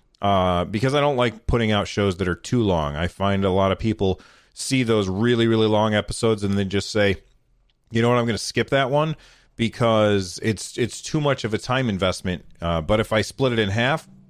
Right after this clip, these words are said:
the num-, number of people who <laughs> listen just go way up. So, uh, let, let's get started. Um,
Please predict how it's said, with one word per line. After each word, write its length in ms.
the 120
num-, 420
number 260
of 100
people 260
who 100
<laughs> 140
listen 300
just 240
go 160
way 260
up. 240
So, 320
uh, 460
let, 280
let's 300
get 160
started. 720
Um, 400